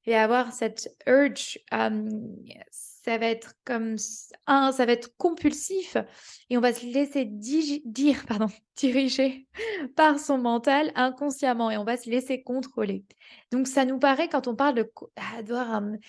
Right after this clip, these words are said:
cet élan compulsif d'aller manger ou d'aller consommer, d'aller acheter quelque chose alors qu'on sait qu'on n'a pas assez d'argent ou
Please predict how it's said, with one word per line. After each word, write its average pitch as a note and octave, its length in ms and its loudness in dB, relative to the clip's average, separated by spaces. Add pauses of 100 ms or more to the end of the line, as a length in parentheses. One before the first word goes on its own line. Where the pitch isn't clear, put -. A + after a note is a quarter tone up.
(120)
cet A3+ 240 0
élan C4+ 400 4
compulsif C#4+ 600 -6
d'aller G#3+ 220 0
manger C4+ 540 0
ou C4+ 60 0
d'aller G#3 280 -2
consommer, C#4+ 800 -2 (360)
d'aller A#3 420 2
acheter C#4+ 340 0
quelque C4+ 300 0
chose C4 200 -2
alors A3+ 200 -2
qu'on A#3+ 140 -8
sait D4 260 -2
qu'on C#4 100 -6
n'a A3+ 120 0
pas A#3 180 0
assez A#3 240 -4
d'argent D4+ 760 0
ou A#3 180 -10